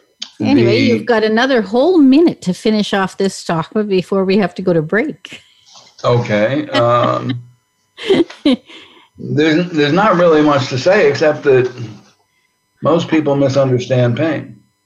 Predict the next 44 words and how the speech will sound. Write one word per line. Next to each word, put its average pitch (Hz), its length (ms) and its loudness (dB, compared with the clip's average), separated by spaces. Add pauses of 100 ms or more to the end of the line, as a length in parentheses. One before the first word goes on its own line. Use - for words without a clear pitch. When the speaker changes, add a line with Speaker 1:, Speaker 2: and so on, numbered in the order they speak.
(920)
Speaker 1:
And 208 240 0
I 220 100 0
Speaker 2:
Uh, 208 280 0
Speaker 1:
think, - 320 -8 (100)
I 214 100 0
think 311 300 0
that's, 240 320 -4
um, 185 560 -2
I'm 202 180 0
just 226 240 -2
gonna 208 140 0
just, 190 240 -6
I'm - 560 -14
gonna 190 180 -2
say 196 240 -2
one 185 260 -2
thing 208 240 -4
here 196 240 0
from, 175 340 -4 (360)
I, 175 240 -2
I've 202 220 0
always 247 320 0
thought 202 320 -4
that 185 80 -2
you 190 240 0
walk 180 360 -2
the 196 80 -2
walk 165 320 -2
and 165 140 2
talk 160 300 -4
the 156 80 -8
talk. - 360 -8 (320)
And 175 220 2
part 247 260 0
of 233 100 4
it 196 120 0
is 214 260 2
because 190 600 -2
you 180 240 2
are 196 240 0
who 214 140 4
you 156 200 2
are 170 220 0
with 165 340 0